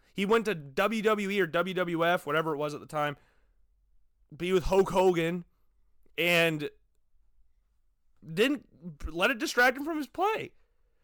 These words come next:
And that's where I brought up that, I was thinking of the Allen Iverson quote, with talking about practice. Play a game, but we're talking about practice. Same with Allen Iverson.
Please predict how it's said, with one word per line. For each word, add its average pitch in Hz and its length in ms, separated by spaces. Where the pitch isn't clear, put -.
And 180 100
that's 233 180
where 220 260
I 190 160
brought 190 360
up 175 160
that, 156 240
I 160 80
was 160 280
thinking 196 180
of 180 80
the 160 120
Allen 175 260
Iverson 170 380
quote, 127 260
with 143 120
talking 190 260
about 190 220
practice. 170 680
Play 202 180
a 185 40
game, 185 260
but 147 60
we're 131 80
talking 175 240
about 147 180
practice. - 680
Same 247 140
with 147 160
Allen 220 200
Iverson. 170 500